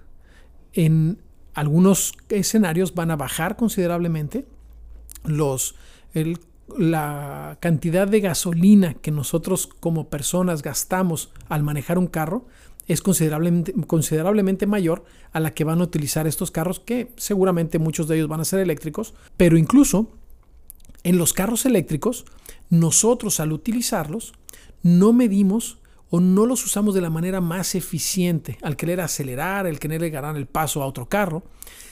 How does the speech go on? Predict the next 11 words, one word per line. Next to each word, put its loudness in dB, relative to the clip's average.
y 2
en 6
esos 2
momentos 2
gastamos -2
un 4
poco 2
más 2
de 0
la -2
electricidad -2